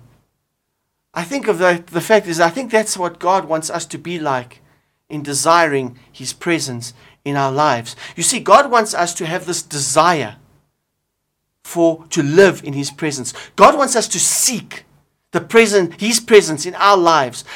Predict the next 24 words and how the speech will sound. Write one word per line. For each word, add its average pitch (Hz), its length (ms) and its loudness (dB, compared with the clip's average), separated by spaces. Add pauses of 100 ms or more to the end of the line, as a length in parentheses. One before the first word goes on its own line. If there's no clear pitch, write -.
like 226 320 6
a 214 180 8
person 240 580 4 (220)
that 202 180 6
is 202 200 0
thirsty, 277 800 2 (640)
like 226 220 6
a 240 60 4
person 302 420 4
that 220 120 6
is 208 140 -4
faint. 208 540 -2 (440)
Because 285 280 -2
the 277 60 -2
point 339 280 4
is 190 160 -6
this, 240 300 2 (140)
when 320 180 4
you're 330 120 6
thirsty 320 520 2
and 175 80 0
when 262 160 0
you 262 80 -6
faint, 220 320 2